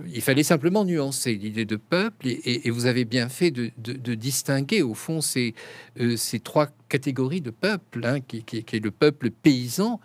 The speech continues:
qui est celui qui l'a le plus fasciné dans le Frioul, euh, donc de ce qu'il appelait une société pré-industrielle, dans laquelle il trouvait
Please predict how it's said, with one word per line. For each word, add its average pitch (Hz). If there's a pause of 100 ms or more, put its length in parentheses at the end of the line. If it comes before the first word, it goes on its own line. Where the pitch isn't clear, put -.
(320)
qui 120
est -
celui 131
qui 131
l'a 113
le 113
plus 147
fasciné 135
dans 110
le 110
Frioul, 135 (680)
euh, 123
donc 120 (100)
de 110
ce -
qu'il 117
appelait 139
une 117
société 123
pré-industrielle, 143
dans 113
laquelle 120
il 120
trouvait 135